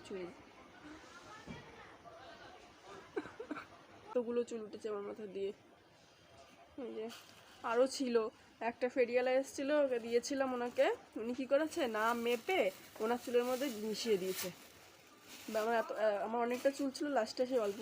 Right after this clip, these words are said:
করে চুল দিয়ে গেছে। তারপর আগে তো দিইনি চুল, জমা রেখে দিয়েছি। তো এটা মেপে নিয়ে এসেছিলাম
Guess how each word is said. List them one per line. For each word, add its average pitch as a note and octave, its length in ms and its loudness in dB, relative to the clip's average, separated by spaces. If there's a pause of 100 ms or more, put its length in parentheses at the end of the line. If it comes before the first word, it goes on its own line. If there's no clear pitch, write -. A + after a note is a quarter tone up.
করে G#3+ 200 0
চুল G3 100 -8 (100)
দিয়ে F#3 180 -2
গেছে। F3 200 -8 (680)
তারপর G#3+ 260 -4
আগে F#3+ 180 -4
তো B3 40 2 (160)
দিইনি G3 380 -4
চুল, F3+ 140 -6 (180)
জমা G3+ 300 -4
রেখে G3 220 -6
দিয়েছি। F3 280 -8 (460)
তো - 40 -8 (100)
এটা G#3+ 200 -2
মেপে G#3+ 260 0
নিয়ে A#3 140 2
এসেছিলাম A#3+ 360 -2